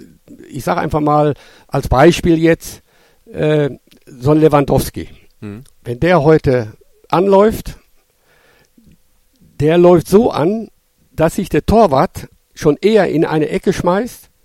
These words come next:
Speaker 1: als er geschossen hat. Das
Speaker 2: Hm.
Speaker 1: sind ja Bruchteile von Sekunden. So, und dann ist er ein so guter, dass er genau das erkennt,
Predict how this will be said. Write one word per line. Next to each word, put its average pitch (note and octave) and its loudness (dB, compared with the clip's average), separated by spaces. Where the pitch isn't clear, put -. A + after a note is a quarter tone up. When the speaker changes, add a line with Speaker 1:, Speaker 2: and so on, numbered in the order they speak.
Speaker 1:
als D#3+ -4
er F#3+ -2
geschossen D3 -2
hat. - -20
Das - -6
Speaker 2:
Hm. - -12
Speaker 1:
sind F#3+ -4
ja F#3 2
Bruchteile G3 2
von F#3+ -2
Sekunden. D#3 -2
So, E3+ 0
und D3+ 2
dann E3+ 0
ist F#3+ -4
er F3+ 0
ein D#3 0
so F3 4
guter, F#3+ 0
dass E3 -2
er F#3 0
genau F3 4
das G3 2
erkennt, F3+ -4